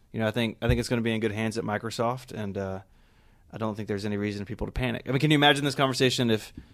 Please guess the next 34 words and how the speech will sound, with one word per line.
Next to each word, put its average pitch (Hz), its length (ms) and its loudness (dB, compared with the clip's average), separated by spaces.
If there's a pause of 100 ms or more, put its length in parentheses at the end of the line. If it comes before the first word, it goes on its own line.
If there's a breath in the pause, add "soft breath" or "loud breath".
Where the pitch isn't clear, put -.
(200 loud breath)
Google 120 240 4
had 127 80 4
purchased - 320 -4
them 123 160 2
or - 20 0
Amazon? 117 460 4
There'd 110 120 4
be 107 380 0 (540 loud breath)
all 113 80 4
these 113 180 0
weird 113 160 -2
conversations 110 540 0
about 101 460 -4
privacy 113 600 2
or 107 120 2
if 101 100 -6
it's - 180 -8
too 127 180 0
big, 113 400 6
but 104 220 0 (560 soft breath)
Microsoft 139 460 4
has 123 160 0
slowly 127 360 4
changed 127 840 0
from 110 280 0
this 104 180 -2
company 113 560 0
that 101 260 0
was, 98 480 0 (480)
you 110 80 -4
know, 113 80 2
made 110 160 4
Windows 113 680 4
and 98 320 -2